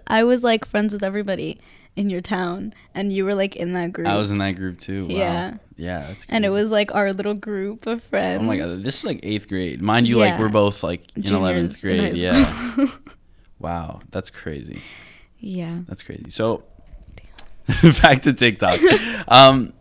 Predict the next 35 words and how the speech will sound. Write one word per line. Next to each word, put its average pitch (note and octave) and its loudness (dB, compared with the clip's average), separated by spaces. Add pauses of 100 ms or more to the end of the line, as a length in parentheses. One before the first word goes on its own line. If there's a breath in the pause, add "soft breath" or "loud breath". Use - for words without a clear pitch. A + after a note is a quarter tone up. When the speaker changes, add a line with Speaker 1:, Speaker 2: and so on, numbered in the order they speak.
(380)
Speaker 2:
so, C3 4
so - -2
you A#2+ 0
started C#3 0
gaining G2 2
traction, F2 -2
you D#2+ -4
started F2+ -6
growing. F2 0 (880 loud breath)
Was A2 -2
there C3+ 4
any, C3 2
like, G2 0 (560)
point G#2 -2
in G2+ -2
time E2+ -6
where D#2+ -4
you're D#2 -6
like, C2 -10
"This E2+ -2
is D#2+ -4 (100)
actually - -6
serious. F2+ -2
This - -10
is, D2+ -10
this - -8
is - -6
a E2 -2
real E2 0
thing E2 -8
now. E2+ -4
It's - -12
not G#1+ -8
just, - -12
like, - -12